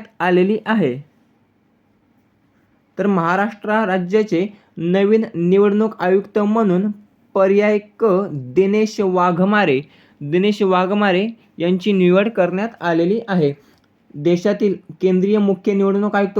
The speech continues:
कोण आहेत? राजीव कुमार हे केंद्रीय मुख्य निवडणूक आयुक्त आहेत. आता एस चोकलिंगम कोण आहेत? तर हे बघा महाराष्ट्र राज्याचे निवडणूक अधिकारी आहेत बघा, निवडणूक अधिकारी. पुढचा सातवा प्रश्न आहे,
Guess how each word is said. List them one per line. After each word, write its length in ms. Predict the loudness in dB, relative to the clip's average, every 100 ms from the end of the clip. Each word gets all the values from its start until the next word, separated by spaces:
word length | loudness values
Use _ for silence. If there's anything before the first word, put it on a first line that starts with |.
| -4
कोण 140 | -2
आहेत? 160 | -2 -4
राजीव 540 | -4 -2 -2 -2 -2
कुमार 360 | 0 -2 -2 -2
हे 80 | -2
केंद्रीय 400 | -2 0 0 0
मुख्य 340 | 0 -2 -2
निवडणूक 440 | 0 -2 -2 -4 -4
आयुक्त 340 | -2 -2 -4
आहेत. 320 | -4 -2 -2 -4 _ _ -10
आता 200 | -6 -6 -4
एस 220 | -2 -2
चोकलिंगम 800 | -4 -2 0 0 0 0 0 -2
कोण 220 | 0 -2 0
आहेत? 120 | -2 -2
तर 80 |
हे 160 | 0 2
बघा 260 | 2 0 0
महाराष्ट्र 580 | 0 0 0 -2 -4
राज्याचे 640 | -2 -2 -2 -2 0 -2 -4 -18 -8
निवडणूक 680 | 0 4 4 4 2 0 -2 -6 -2
अधिकारी 560 | 0 2 0 0 2
आहेत 180 | 2 2
बघा, 220 | 0 -2 -4 -4
निवडणूक 680 | -2 -2 0 -2 -4 -8 -4
अधिकारी. 720 | -2 0 0 0 -2 -2 -4 -10 _ _ _ _ _ _ _ _ _ _ _ _ _ _ _ _ _ _ _ _ _ _ _ _ _ _ _ _ _ _ _ _ _ _ _ _ _ _ _ -4
पुढचा 260 | -2 -2
सातवा 320 | -2 -2 -2
प्रश्न 320 | -2 -2 -2
आहे, 80 | -4